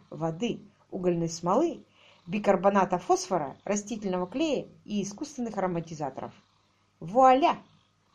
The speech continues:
Пирог со сливами!» По дороге домой Хикси сказала:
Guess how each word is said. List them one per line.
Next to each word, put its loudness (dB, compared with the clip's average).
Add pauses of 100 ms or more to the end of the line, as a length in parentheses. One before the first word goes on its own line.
Пирог -2
со -6
сливами!» -6 (1000)
По -14
дороге -4
домой -2
Хикси -12
сказала: -10